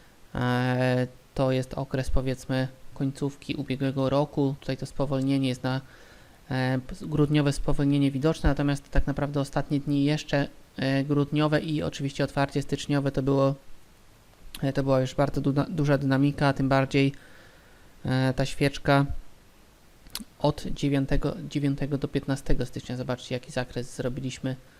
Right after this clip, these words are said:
e, w okolicy pięćdziesięciu dolarów, nawet ponad pięćdziesięciu dolarów w przeciągu tej tygodniówki. No i na horyzoncie jest taka szeroka przestrzeń związana z, z mierzeniem siedemdziesiąt osiem i sześć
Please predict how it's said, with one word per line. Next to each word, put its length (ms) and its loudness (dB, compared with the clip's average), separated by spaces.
e, 600 -4
w 140 -6
okolicy 960 -2
pięćdziesięciu 720 -4
dolarów, 420 -2
nawet 180 -4
ponad 260 -6
pięćdziesięciu 460 -6
dolarów 360 -4
w 40 -20
przeciągu 360 -8
tej 120 -8
tygodniówki. 680 -4
No 120 0
i 60 0
na 100 0
horyzoncie 560 0
jest 100 -6
taka 180 0
szeroka 360 2
przestrzeń 540 -2
związana 340 6
z, 40 -6
z 280 2
mierzeniem 320 0
siedemdziesiąt 500 -4
osiem 240 -2
i 40 -4
sześć 380 -2